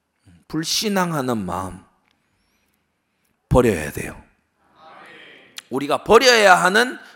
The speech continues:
불신앙하는 마음, 불신앙하는 마음을 버려야 돼. 네 가지인데요. 첫째로, 지금 여호수아 때에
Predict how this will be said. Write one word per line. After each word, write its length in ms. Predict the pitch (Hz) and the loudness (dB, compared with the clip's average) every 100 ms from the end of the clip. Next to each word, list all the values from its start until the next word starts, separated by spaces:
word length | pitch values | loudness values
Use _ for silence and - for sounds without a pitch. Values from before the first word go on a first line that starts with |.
| - | -8
불신앙하는 800 | 180 185 - 226 185 156 135 135 | -4 -2 0 0 0 0 -4 -6
마음, 320 | 117 73 - _ _ _ _ _ _ _ _ _ _ _ _ _ _ _ _ | -10 -14 -18 _ _ _ _ _ _ _ _ _ _ _ _ _ _ _ _
불신앙하는 760 | - 170 - 240 233 180 156 147 | -14 -10 -8 -2 -2 -2 -6 -8
마음을 360 | 135 123 127 | -10 -12 -12
버려야 240 | - 156 151 | -14 -14 -16
돼. 220 | _ _ _ _ _ _ _ _ _ _ _ _ _ _ _ _ _ _ _ _ _ _ | _ _ _ _ _ _ _ _ _ _ _ _ _ _ _ _ _ _ _ _ _ _
네 160 | - 131 | -4 2
가지인데요. 800 | 151 170 175 127 113 117 90 101 _ _ _ | 2 2 -2 -2 -4 -8 -12 -20 _ _ _
첫째로, 680 | - 175 - 180 123 135 240 _ _ _ _ _ _ - - - - - - | -20 -10 -4 -4 -4 -8 -16 _ _ _ _ _ _ -20 -20 -20 -20 -20 -16
지금 840 | - - 220 277 277 247 185 139 120 | -8 -4 -2 -4 -6 -10 -10 -12 -4
여호수아 720 | 156 180 226 220 262 262 262 | 0 2 2 2 2 2 2
때에 640 | 247 262 247 202 143 113 | -6 -8 -6 -4 -4 -8